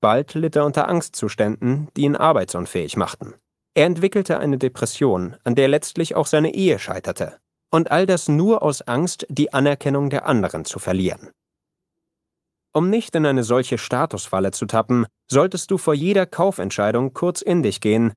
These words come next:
und dich fragen, warum du dir etwas zulegst. Das ist alles andere als leicht. Wenn du ehrlich zu dir selbst bist, stößt du möglicherweise auf bittere Wahrheiten.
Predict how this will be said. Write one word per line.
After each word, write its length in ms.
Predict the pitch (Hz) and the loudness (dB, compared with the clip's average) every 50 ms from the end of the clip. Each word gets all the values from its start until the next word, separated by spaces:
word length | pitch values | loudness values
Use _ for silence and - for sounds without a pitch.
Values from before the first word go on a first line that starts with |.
| _ | _
und 140 | - 147 143 | -4 0 0
dich 140 | 170 147 - | 0 0 0
fragen, 400 | - 151 151 151 151 160 160 160 - _ - | 2 2 2 2 2 0 -2 -2 -4 _ -4
warum 480 | 120 123 123 127 127 - 151 185 214 | -2 0 0 0 0 0 0 0 2
du 120 | 196 190 165 | 2 0 0
dir 180 | 143 147 - | 2 0 0
etwas 300 | 120 131 - 131 - - | 0 0 0 -2 -2 -4
zulegst. 680 | - - - 220 185 92 82 80 - - - - - - _ _ _ _ _ _ | -4 -2 0 0 0 0 -4 -8 -10 -12 -12 -12 -14 -18 _ _ _ _ _ _
Das 300 | - 180 202 214 - - | 2 4 4 2 0 -4
ist 280 | - - 135 - - - | -6 -8 -8 -6 -2 0
alles 240 | 151 131 127 113 - | 0 2 2 0 0
andere 340 | - 135 120 104 98 87 82 | 0 0 2 2 0 0 -2
als 200 | 69 82 - - | -4 -4 -2 0
leicht. 420 | 110 92 - - - - - - _ _ _ _ _ _ _ _ | 0 0 0 -4 -8 -12 -14 -18 _ _ _ _ _ _ _ _
Wenn 160 | - 135 143 151 | 2 4 4 4
du 80 | 156 | 4
ehrlich 320 | 180 - 185 190 190 165 - | 4 4 4 4 2 0 -2
zu 140 | - - | -2 -2
dir 140 | 123 120 117 | 0 2 2
selbst 300 | 123 170 185 185 - - | 2 2 2 0 0 0
bist, 260 | - 139 143 - - - _ - | 0 0 0 -2 -6 -16 _ -14
stößt 360 | - - 202 208 202 - - | -4 0 0 0 0 0 0
du 80 | 185 180 | 2 2
möglicherweise 800 | 165 160 151 - 143 123 - 117 107 110 117 123 120 147 147 | 2 2 2 0 -2 0 0 2 2 2 2 2 0 0 -2
auf 180 | - 135 - - | -2 -4 -4 -4
bittere 440 | - 123 113 - 101 90 101 101 104 | -2 -2 -2 -2 -2 -2 0 2 2
Wahrheiten. 540 | 120 123 110 90 87 85 - - 95 - | 4 2 2 0 -2 -6 -10 -12 -16 -16